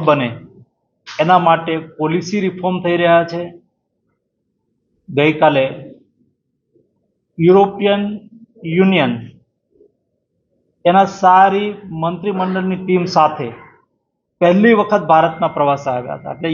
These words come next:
યુરોપના સત-, અઠ્ઠાવીસ દેશો, એની એક પાર્લામેન્ટ છે, એની એક સરકાર છે, એ આખે આખું ડેલિગેશન કાલે આવ્યું હતું. હું એ ડેલિગેશનની અંદર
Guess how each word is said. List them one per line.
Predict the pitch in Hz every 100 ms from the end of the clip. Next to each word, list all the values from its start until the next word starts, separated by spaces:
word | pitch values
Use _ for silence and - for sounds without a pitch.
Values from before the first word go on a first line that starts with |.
| 160
યુરોપના | 185 196 196 196 180
સત-, | 185 175 - 185
અઠ્ઠાવીસ | - - 208 214 202 156
દેશો, | 175 165 131 110 _ _ _ _ _ _ -
એની | 208 247 262
એક | 220
પાર્લામેન્ટ | 180 151 127 117 117
છે, | - _ _ _ _
એની | 202 254 277 277
એક | -
સરકાર | 214 180 156 123 113
છે, | - _ _ _ _ _ -
એ | 240 190
આખે | 208 - - 285
આખું | 214 - 226
ડેલિગેશન | 170 170 190 220 214 214
કાલે | 165 156 147
આવ્યું | 147 165 143
હતું. | 135 135 - - _ _ _ _ _ _ _ -
હું | 151
એ | 147
ડેલિગેશનની | 151 165 170 160 165 165 165
અંદર | 151